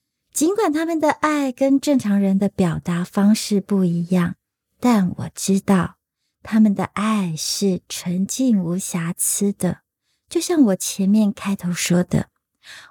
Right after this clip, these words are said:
我希望透过这集的内容，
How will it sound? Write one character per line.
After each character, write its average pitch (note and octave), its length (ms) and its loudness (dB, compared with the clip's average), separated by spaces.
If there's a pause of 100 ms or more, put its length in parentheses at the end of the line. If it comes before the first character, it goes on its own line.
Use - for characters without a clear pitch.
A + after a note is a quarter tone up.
(100)
我 G#3+ 160 0
希 F4 400 -2
望 D#4+ 240 2
透 A#3+ 160 -2
过 G#3 180 0
这 G3+ 220 0
集 F3+ 180 -4
的 F3 160 -2
内 F3+ 340 2
容， D#3+ 300 0